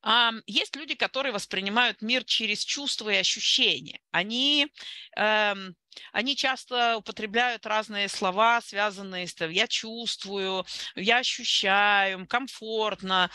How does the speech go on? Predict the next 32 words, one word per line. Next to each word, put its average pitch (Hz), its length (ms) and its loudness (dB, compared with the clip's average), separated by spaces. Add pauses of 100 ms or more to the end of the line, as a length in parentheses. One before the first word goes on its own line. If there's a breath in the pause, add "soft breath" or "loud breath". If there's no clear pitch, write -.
(200 loud breath)
Они 254 220 2
всегда 262 300 2
заботятся 226 840 2
о - 20 6
вас, 180 240 4
они 226 140 -8
спросят, - 420 -8
удобно 208 440 -2
ли 196 120 4
вам, 180 400 6 (240 loud breath)
они 214 240 -2
спросят, - 680 -6
э, 226 240 4 (260 loud breath)
э, 214 140 0
ну, 220 280 -4
насколько 208 460 -2
хорошо, 233 680 2
на-, 185 540 -2
на-, 202 160 -6
насколько 208 420 -6
хорошо 240 300 0
вы 247 60 -6
себя 240 180 -2
чувствуете. 196 840 -4 (260 loud breath)
Это 226 160 4
люди, 339 320 2
для 226 160 4
которых 311 460 -2
важны 226 340 -2
чувства 277 420 -4
и 226 160 4
эмоции. - 680 -2